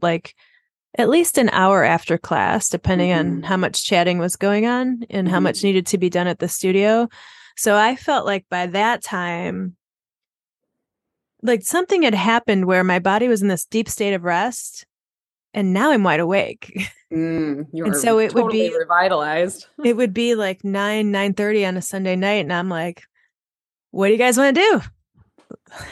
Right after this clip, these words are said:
Speaker 1: And,
Speaker 2: Well, you
Speaker 1: but
Speaker 2: did
Speaker 1: I
Speaker 2: say it's, like, uh, the same as getting three hours of sleep. So you basically got, like, the ultimate power nap.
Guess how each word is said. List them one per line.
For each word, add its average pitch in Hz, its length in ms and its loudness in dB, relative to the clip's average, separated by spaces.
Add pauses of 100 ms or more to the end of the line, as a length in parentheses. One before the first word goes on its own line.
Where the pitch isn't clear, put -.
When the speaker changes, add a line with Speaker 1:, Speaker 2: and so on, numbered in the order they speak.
(300)
Speaker 1:
And, - 80 0
Speaker 2:
Well, 269 80 4
you 302 80 0
Speaker 1:
but 240 60 2
Speaker 2:
did 202 180 2
Speaker 1:
I - 40 -6
Speaker 2:
say 262 340 -2
it's, 220 160 -4
like, 214 240 0
uh, 190 160 4
the 196 100 -8
same 208 240 -4
as 185 120 -6
getting 180 200 -4
three 190 160 -2
hours 170 300 2
of 165 80 -12
sleep. 185 340 -6
So - 140 -8
you 165 80 -6
basically 175 420 -6
got, 156 240 -4
like, 160 140 -8
the 165 100 -10
ultimate - 400 -8
power 165 300 -8
nap. 147 340 -10